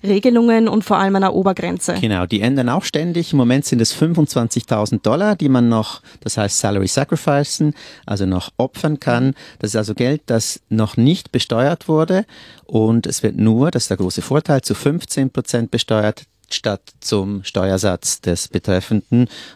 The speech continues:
Speaker 2: Dieser Steuersatz kann im Beispiel, das ich vorhin erwähnte,
Speaker 1: Mhm.
Speaker 2: sechzigtausend, zweiunddreißig Komma fünf Prozent betragen, also mehr als das Doppelte. Es kann aber auch viel höher sein, nämlich, ähm, siebenunddreißig Prozent
Speaker 1: Mhm.
Speaker 2: oder sogar fünfundvierzig Prozent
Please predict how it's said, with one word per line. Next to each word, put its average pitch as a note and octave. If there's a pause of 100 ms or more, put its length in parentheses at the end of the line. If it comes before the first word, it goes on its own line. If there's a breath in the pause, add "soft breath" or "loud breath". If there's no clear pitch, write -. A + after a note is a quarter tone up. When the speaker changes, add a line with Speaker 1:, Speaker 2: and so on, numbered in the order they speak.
Speaker 2:
Dieser F2
Steuersatz F#2+
kann A2+
im F#2+
Beispiel, E2+
das E2
ich -
vorhin F2+
erwähnte, A#2+
Speaker 1:
Mhm. -
Speaker 2:
sechzigtausend, A#2+
zweiunddreißig F#2
Komma E2
fünf F3
Prozent D#3 (240 loud breath)
betragen, B2
also G2
mehr F2+
als F2+
das -
Doppelte. C#3 (280 loud breath)
Es -
kann G#2
aber F#2
auch F2+
viel B2
höher G2
sein, D#3 (380 soft breath)
nämlich, F#2
ähm, E2+ (580)
siebenunddreißig D3
Prozent D#3 (120)
Speaker 1:
Mhm. G#2
Speaker 2:
oder G2+
sogar F2+ (640 soft breath)
fünfundvierzig -
Prozent -